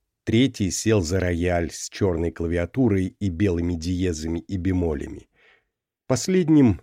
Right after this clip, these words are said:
явился скрипач. Я часто слышал о своём земляке Манасии Изаковиче,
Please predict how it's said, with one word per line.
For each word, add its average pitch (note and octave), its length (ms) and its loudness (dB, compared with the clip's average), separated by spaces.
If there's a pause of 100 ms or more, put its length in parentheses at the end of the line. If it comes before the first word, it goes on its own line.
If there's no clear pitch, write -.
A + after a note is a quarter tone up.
явился A#2 540 0
скрипач. - 840 -12 (920)
Я A2+ 200 2
часто D#3+ 400 -2
слышал A#2+ 540 2
о G#2+ 60 4
своём G#2+ 440 4
земляке G#2+ 680 0
Манасии G#2+ 800 0
Изаковиче, - 880 -6